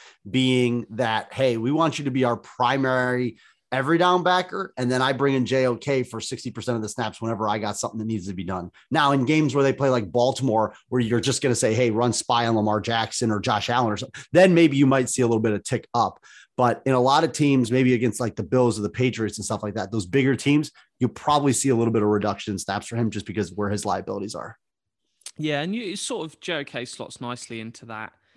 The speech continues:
Speaker 2: Um, you'd probably call it a will, I guess. Um, but if we're looking at the Mike, and that's the next one, I just,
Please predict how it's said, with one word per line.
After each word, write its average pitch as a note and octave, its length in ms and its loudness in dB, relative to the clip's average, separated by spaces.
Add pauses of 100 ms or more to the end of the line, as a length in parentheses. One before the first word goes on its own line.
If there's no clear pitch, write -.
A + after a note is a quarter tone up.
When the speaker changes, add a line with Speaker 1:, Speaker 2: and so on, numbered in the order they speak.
(260)
Speaker 2:
Um, G#2 320 -20 (140)
you'd B2 160 -20
probably A2+ 220 -16
call - 180 -18
it - 80 -20
a A2 120 -20
will, G#2 440 -18 (200)
I A#2 140 -20
guess. - 460 -20 (420)
Um, G#2+ 480 -12 (680)
but C3+ 240 -4 (540)
if D3+ 140 -10
we're F3 80 -2
looking F#3+ 220 -2
at C#3+ 40 -6
the C#3 80 -8
Mike, B2 320 -8
and C3+ 80 -8
that's F3 160 -6
the C3+ 140 -10
next - 280 -10
one, A2+ 300 -14 (640)
I D3+ 140 -16
just, D#3+ 340 -10